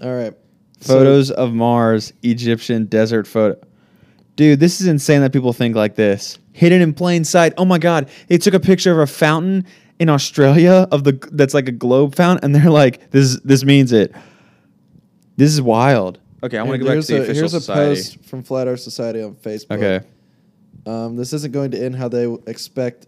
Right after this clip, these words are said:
Speaker 1: it will. A flat Earth would appear round from space due to it being a closed, flat surface in curved space." And there's a picture where it's flat, but it's curved on the
Speaker 2: Okay, but
Speaker 1: the
Speaker 2: people
Speaker 1: flat
Speaker 2: literally
Speaker 1: plane.
Speaker 2: live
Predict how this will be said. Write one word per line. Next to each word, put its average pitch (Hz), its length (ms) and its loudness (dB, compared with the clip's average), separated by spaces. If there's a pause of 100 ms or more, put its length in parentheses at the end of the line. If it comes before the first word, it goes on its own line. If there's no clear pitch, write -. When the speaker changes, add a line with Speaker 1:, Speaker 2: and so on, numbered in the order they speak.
Speaker 1:
it 113 160 -12
will. 95 380 -12 (240)
A - 60 -20
flat 143 260 -6
Earth 143 180 -6
would 123 100 -10
appear 147 400 -12
round 127 380 -8
from 120 100 -18
space 123 320 -10
due 127 160 -10
to 123 80 -6
it 107 100 -10
being 120 300 -10
a 110 60 -14
closed, 131 520 -8
flat - 460 -14
surface 117 480 -14
in 104 140 -20
curved - 380 -14
space." - 580 -18 (960)
And 104 100 -20
there's 110 180 -12
a 87 40 -16
picture 92 560 -16 (760)
where 113 460 -6 (160)
it's - 400 -12 (240)
flat, 160 460 -4
but 127 120 -6
it's 110 140 -10
curved 101 720 -10 (200)
on 110 360 -14 (160)
the 107 200 -12 (200)
Speaker 2:
Okay, 175 240 -2
but 185 60 -8
Speaker 1:
the 165 60 -10
Speaker 2:
people 208 380 2
Speaker 1:
flat 156 120 4
Speaker 2:
literally 208 460 4
Speaker 1:
plane. 160 120 0
Speaker 2:
live 160 360 4